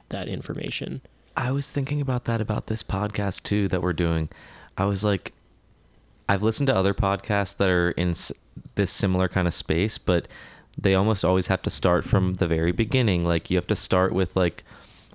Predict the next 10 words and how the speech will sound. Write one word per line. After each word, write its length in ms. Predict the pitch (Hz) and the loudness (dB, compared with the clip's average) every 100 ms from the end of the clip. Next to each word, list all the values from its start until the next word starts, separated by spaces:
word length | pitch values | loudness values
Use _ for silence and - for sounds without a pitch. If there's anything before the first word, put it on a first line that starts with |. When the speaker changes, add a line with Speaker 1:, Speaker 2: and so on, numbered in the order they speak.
| - | -6
Speaker 2:
"Let's 320 | 85 80 - - _ | -2 0 -2 -12 _
do, 100 | - - | -10 -6
cover 360 | - 113 113 | -2 0 2
the 160 | 117 123 | 0 0
Hermetic 540 | 107 127 127 131 - 143 | 0 0 0 -2 -4 -2
principles. 720 | 156 147 113 87 80 76 - | -2 -2 -2 0 0 0 -2
Now 240 | 82 85 | 0 0
let's 200 | 101 107 | 0 -4
talk 300 | - 113 113 | -2 0 0
about 460 | 120 120 123 - | 0 2 0 -2